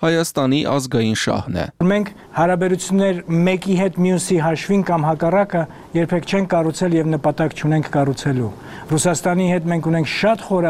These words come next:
Speaker 2: հարաբերություններ, շատ կարևոր հարաբերություններ, դրանք շարունակվելու են։ Ռազմավարական համագործակցությունը, ռազմավարական հարաբերությունները Ռուսաստանի հետ իրենք ունեն շատ ամուր հիմքեր, շատ տրամաբանական և բացատրելի, և մենք խնդիր չունենք դա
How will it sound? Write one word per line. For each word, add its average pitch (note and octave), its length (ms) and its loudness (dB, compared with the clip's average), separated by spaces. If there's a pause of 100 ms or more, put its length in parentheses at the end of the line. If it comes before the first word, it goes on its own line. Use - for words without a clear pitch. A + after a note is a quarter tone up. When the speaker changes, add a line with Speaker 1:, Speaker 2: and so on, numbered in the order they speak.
Speaker 2:
հարաբերություններ, D3 760 0 (380)
շատ G3+ 260 2
կարևոր D#3+ 400 0
հարաբերություններ, C#3+ 880 -2
դրանք F#3+ 280 0
շարունակվելու D3+ 720 0
են։ D3+ 80 -2 (320)
Ռազմավարական E3+ 800 2
համագործակցությունը, D#3+ 960 0
ռազմավարական D#3 600 2
հարաբերությունները D3+ 680 0
Ռուսաստանի D3+ 560 -2
հետ C#3+ 180 -4 (120)
իրենք E3+ 300 0
ունեն D#3+ 200 -2
շատ - 240 -2 (240)
ամուր G3+ 320 2
հիմքեր, D#3 420 -2 (220)
շատ F#3+ 220 0
տրամաբանական F3 880 0
և D#3 160 -2
բացատրելի, E3 600 0 (100)
և E3+ 120 0
մենք F3 180 -2
խնդիր F3+ 300 0
չունենք F#3 380 0
դա D#3+ 60 0